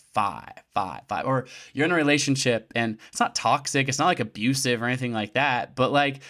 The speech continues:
you're kinda just cohabitating, coexisting with one another. There's not a lot of, like, passion, and just a five every single day. Now, I'm not saying there aren't some good days to have some fives. I'm not saying only live in the extremes.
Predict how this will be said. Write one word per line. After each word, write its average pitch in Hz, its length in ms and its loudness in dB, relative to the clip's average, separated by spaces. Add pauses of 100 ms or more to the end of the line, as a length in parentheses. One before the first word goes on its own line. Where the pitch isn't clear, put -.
(120)
you're 147 80 -10
kinda 262 180 2
just 220 200 -2
cohabitating, 156 800 2
coexisting 139 640 0
with 127 160 -4
one 131 140 0
another. 120 580 2
There's 117 160 -4
not 131 160 4
a - 20 2
lot 123 220 6
of, 113 80 0
like, 113 180 0
passion, 117 640 -2 (280)
and 113 40 -4
just 135 140 0
a 113 40 -8
five 101 600 0
every 107 220 -2
single 92 260 -6
day. - 400 -8 (160)
Now, 147 360 0 (380)
I'm 190 140 4
not 240 160 2
saying 170 220 2
there 139 80 4
aren't - 280 0
some 147 280 0
good 127 180 0
days 131 300 0
to 123 80 -2
have 120 180 -2
some 104 180 -4
fives. 120 360 2
I'm 113 80 -2
not 127 100 2
saying 123 260 0
only 131 260 2
live 120 200 0
in 117 80 -4
the 104 100 -4
extremes. 101 840 -6